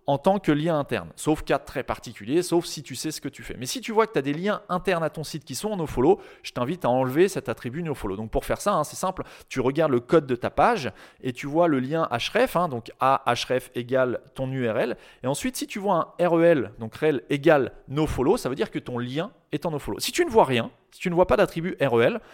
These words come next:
c'est simplement que ton lien est en dofollow, puisque par défaut, un lien A href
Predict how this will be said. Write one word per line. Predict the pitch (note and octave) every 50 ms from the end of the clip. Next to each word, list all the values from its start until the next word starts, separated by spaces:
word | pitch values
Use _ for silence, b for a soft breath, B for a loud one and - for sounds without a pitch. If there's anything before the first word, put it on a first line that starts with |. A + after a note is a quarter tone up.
| B B
c'est | B - C#3
simplement | - - F#3+ - G3+ D#3+ F3+ A3
que | -
ton | - D#3
lien | D#3+ F#3+
est | F3 - -
en | C#3+
dofollow, | C3 B2+ E3+ F3 - C#3+ C3 G3
puisque | - - - - -
par | B2 _ - G3 E3+
défaut, | D3+ C#3 C3 - - E3+ G3 -
un | - B2+ B2
lien | B2+ C3+ D3 D3 - - -
A | D3+ - - B2
href | A#2 - - C3 D3+ A3 - -